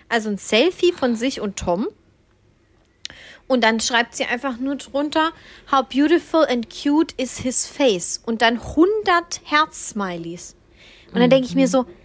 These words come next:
Speaker 1: Heidi, das ist ja jetzt hier, also du bist mit dem verheiratet, du bist verknallt in den und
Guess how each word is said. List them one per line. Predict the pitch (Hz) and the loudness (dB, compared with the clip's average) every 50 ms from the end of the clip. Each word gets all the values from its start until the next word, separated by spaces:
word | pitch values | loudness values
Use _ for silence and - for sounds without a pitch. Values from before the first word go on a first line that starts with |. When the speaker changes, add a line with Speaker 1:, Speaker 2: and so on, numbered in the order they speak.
| - - _ _ _ _ _ _ _ _ _ _ _ _ _ _ _ _ _ _ _ _ _ _ - - _ _ - - | -20 -20 _ _ _ _ _ _ _ _ _ _ _ _ _ _ _ _ _ _ _ _ _ _ -20 -20 _ _ -6 -2
Speaker 1:
Heidi, | 254 311 311 330 294 - - - - | 0 2 2 2 2 0 -2 0 0
das | 254 233 - | 0 0 0
ist | - 277 - - | -4 -8 -2 2
ja | 294 277 | 4 4
jetzt | 269 269 262 262 240 - | 6 6 4 2 0 -2
hier, | - - 285 285 269 - - | -6 -2 0 0 0 0 -2
also | - 247 233 - 262 - - - - - - - - _ _ _ _ _ _ _ - | -4 -4 -2 -2 -2 -2 -4 -8 -20 -20 -20 -20 -20 _ _ _ _ _ _ _ 4
du | 311 349 415 480 - _ _ _ | 6 6 6 6 2 _ _ _
bist | - 311 302 - - 285 | -2 -2 0 0 -2 -2
mit | 285 254 | -2 0
dem | 269 254 233 | 0 -2 -2
verheiratet, | - 254 226 233 277 294 311 311 320 311 320 - - 247 - | -2 -2 0 0 0 2 2 0 0 0 -2 -8 -10 -6 -4
du | 302 277 | -2 -2
bist | 294 302 - - | -2 -4 -4 -4
verknallt | - 269 - - - 240 220 214 208 - | -6 -6 -6 -4 -2 -2 0 -2 -2 -4
in | 175 180 | -8 -8
den | 170 180 170 175 175 - _ _ | -6 -6 -6 -6 -8 -10 _ _
und | 262 277 269 - | -2 -2 -2 -4